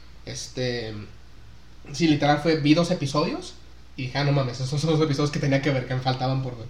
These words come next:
Si hubiera visto hasta el episodio cinco, sí me hubiera quedado enganchado. Eh,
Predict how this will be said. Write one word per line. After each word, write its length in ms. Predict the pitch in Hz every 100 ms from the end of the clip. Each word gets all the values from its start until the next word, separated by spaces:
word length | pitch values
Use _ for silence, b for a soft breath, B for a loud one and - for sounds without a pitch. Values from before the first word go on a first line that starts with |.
| - B B B
Si 120 | 147
hubiera 120 | 165
visto 180 | 175 185
hasta 180 | 175 160
el 60 |
episodio 280 | 147 147 165
cinco, 220 | 165 170
sí 80 | 160
me 80 | 160
hubiera 200 | 147 147
quedado 420 | 135 127 131 117
enganchado. 500 | 113 113 123 120 104 - - - B B B B -
Eh, 380 | 123 120 113